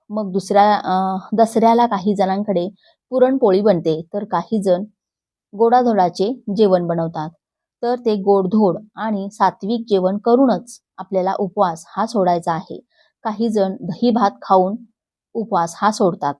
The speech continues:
आणि घटामध्ये पण थोडासा दही भात टाकतात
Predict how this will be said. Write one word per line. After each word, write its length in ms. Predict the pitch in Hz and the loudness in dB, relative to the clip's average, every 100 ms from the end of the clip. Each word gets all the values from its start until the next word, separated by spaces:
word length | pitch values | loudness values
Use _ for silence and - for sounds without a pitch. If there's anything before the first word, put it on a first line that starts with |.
| _ _ _ _ _ _ _ _ _ | _ _ _ _ _ _ _ _ _
आणि 180 | 208 220 | -6 -4
घटामध्ये 500 | 196 196 220 226 226 | -2 0 0 2 0
पण 240 | 226 170 180 | 0 -4 -8
थोडासा 480 | - 202 208 220 233 | -2 4 4 4 -2
दही 280 | 196 165 202 | 0 0 -2
भात 200 | 190 185 - | -2 -6 -8
टाकतात 340 | 196 - 139 | -12 -12 -18